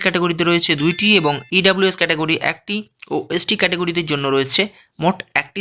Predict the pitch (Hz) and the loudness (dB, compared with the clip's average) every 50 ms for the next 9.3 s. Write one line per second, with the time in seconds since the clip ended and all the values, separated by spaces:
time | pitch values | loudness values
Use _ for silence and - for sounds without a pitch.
0 | 196 - 156 147 170 170 - 151 131 127 - 117 110 117 - _ _ _ - - | -10 -8 -6 -4 -4 -2 -2 -4 -2 0 0 -2 -2 -2 -6 _ _ _ -18 -16
1 | - - - - _ - 196 233 226 254 240 240 - 233 220 - - 247 240 - | -16 -18 -18 -10 _ 2 2 4 4 2 0 2 0 0 0 0 -2 -4 -2 -4
2 | - 170 - 185 180 - 180 185 185 196 196 190 196 190 190 185 - - 196 196 | -4 -2 0 0 0 2 2 2 4 2 2 2 2 2 0 2 2 0 0 2
3 | 214 214 214 196 180 - _ _ _ - 170 175 - - 214 196 185 190 185 190 | 2 0 0 -2 -4 -8 _ _ _ 0 0 2 4 4 4 4 4 2 2 2
4 | 190 170 165 156 151 175 180 - 175 196 190 185 185 - - - 285 277 - - | 2 2 4 2 2 0 -4 -2 -2 -2 -2 -2 0 -2 -2 -2 -2 -6 -10 -16
5 | - - - - - _ _ - 175 165 147 151 180 196 208 - - 208 202 185 | -20 -20 -20 -20 -20 _ _ -2 -2 0 0 2 2 2 2 0 0 0 0 2
6 | 190 208 208 - - - 180 185 190 190 - - 185 180 170 175 180 - - - | 0 -4 -4 -8 -6 -4 -2 -2 -2 -4 -6 -4 -2 -2 0 0 -2 -4 -4 -2
7 | - 165 170 170 185 175 170 156 139 131 147 135 120 117 - - 196 196 214 208 | -2 -2 0 0 0 0 0 -2 -2 -2 -2 0 -2 -2 -4 -6 -4 -2 0 0
8 | 208 202 220 196 214 220 202 175 160 160 156 175 196 202 190 214 202 - - 185 | 2 2 2 2 4 4 4 2 2 0 -2 -4 -4 -2 -2 -4 -6 -4 -2 -2
9 | 190 180 - - 185 185 | -2 -2 -2 -2 -4 -4